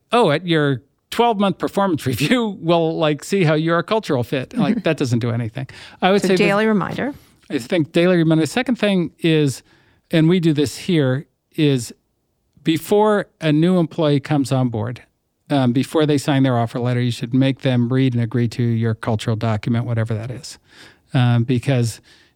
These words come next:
Speaker 1: you want people to be signed up to the culture coming in and know that, like, no, day one, I'm walking into this, you know, and either, if I don't like it, I shouldn't even take this job. And I think that's,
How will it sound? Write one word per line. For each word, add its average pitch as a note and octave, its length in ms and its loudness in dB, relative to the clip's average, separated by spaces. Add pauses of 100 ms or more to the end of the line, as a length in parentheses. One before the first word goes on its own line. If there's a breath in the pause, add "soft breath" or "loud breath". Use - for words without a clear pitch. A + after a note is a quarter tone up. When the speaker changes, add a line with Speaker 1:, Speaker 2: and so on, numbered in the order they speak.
(260 soft breath)
Speaker 1:
you D#3+ 200 4
want D#3+ 260 2
people C#3 300 0
to B2+ 60 -2
be A#2+ 120 -2
signed C3 320 0
up A#2 120 -8
to - 140 -4
the A#2+ 120 -4
culture B2+ 320 -2
coming B2 300 2
in B2 100 2
and A#2 180 2
know B2+ 260 2
that, A#2 280 -6 (160)
like, A#2+ 320 -2
no, B2+ 400 4
day C#3 320 0
one, A#2+ 400 2 (500 soft breath)
I'm C#3 160 4
walking B2+ 300 0
into B2 180 -6
this, A#2+ 400 -8 (300)
you B2+ 180 0
know, A2+ 300 -2
and B2 160 2
either, B2+ 360 0 (300 loud breath)
if D3+ 140 -2
I D#3 60 2
don't F#3 180 2
like F3 240 2
it, F3+ 320 -4
I D3 60 0
shouldn't D#3 200 2
even C3 160 2
take C3 200 -4
this A#2 180 -8
job. A#2+ 240 -10 (420)
And B2 220 2
I A#2 80 -2
think C3 180 -4
that's, A#2+ 320 -4